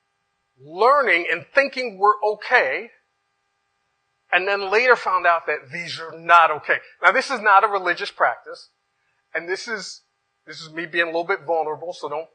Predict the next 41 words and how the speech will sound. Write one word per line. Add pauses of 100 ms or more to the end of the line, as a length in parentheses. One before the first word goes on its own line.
don't
make
fun
of
me,
and
if
you
do,
wait
till
you're
in
the
car
on
the
way
home. (360)
So, (840)
there
is,
um, (760)
there
is
a,
a,
a, (120)
an (120)
app (800)
that
I
downloaded (680)
that
you
can
use (560)
to
scan (180)
your
groceries,